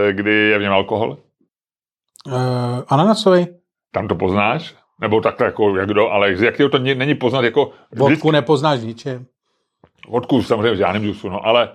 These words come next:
Speaker 2: Vodku a nadrcený Xanax nepoznáš v ničem.
Speaker 1: <laughs>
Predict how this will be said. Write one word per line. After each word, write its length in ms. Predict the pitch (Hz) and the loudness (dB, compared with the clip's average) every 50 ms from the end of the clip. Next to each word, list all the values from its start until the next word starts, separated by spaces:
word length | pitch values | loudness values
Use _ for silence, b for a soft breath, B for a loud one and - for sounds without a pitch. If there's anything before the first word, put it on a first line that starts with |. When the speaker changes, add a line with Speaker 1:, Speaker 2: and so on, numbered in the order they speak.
| b b b b b b - | b b b b b b -14
Speaker 2:
Vodku 540 | 120 113 123 170 165 160 - - 196 190 190 | -6 0 2 2 2 2 0 2 2 4 4
a 80 | 185 | 4
nadrcený 540 | 185 175 165 165 156 160 - 180 175 180 175 | 2 2 2 0 0 2 2 2 2 2 0
Xanax 460 | 175 - - 175 151 156 165 151 - - | -2 -2 0 0 2 2 0 -2 -2 -4
nepoznáš 500 | 151 143 - 160 139 135 156 156 147 127 | -6 -2 -2 -2 -2 0 0 0 0 -2
v 60 | 123 | -4
ničem. 500 | 127 127 123 - 139 131 120 117 113 117 | -8 -10 -8 -6 -6 -6 -6 -6 -10 -16
Speaker 1:
<laughs> 60 | - | -18